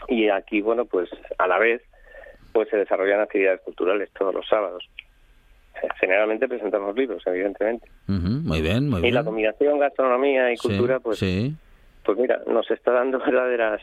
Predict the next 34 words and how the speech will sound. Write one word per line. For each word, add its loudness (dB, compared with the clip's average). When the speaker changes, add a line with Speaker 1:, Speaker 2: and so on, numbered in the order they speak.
Speaker 1:
alegrías, 0
¿no? -2
Porque -4
la -2
gente, -2
la -2
gente 0
viene, -4
la 0
Speaker 2:
Ujú, 0
Speaker 1:
verdad. -2
Speaker 2:
ujú, -2
ujú. 0
Bueno, 2
habrá 0
quien 0
pueda 2
a 2
lo 2
mejor 0
ir 0
a 2
la, 2
pues, -2
eh, 2
a -2
la 2
hora 2
de 2
una 2
presentación, 0
si 0
es -4
temprano, 2